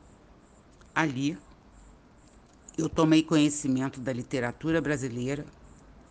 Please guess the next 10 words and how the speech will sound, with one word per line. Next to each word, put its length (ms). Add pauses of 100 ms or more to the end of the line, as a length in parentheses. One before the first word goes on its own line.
(600)
e 140
assim 400
não 180
esqueço 540
de 80
Corpo 420
Vivo, 440
de 100
Adonias 580
Filho. 380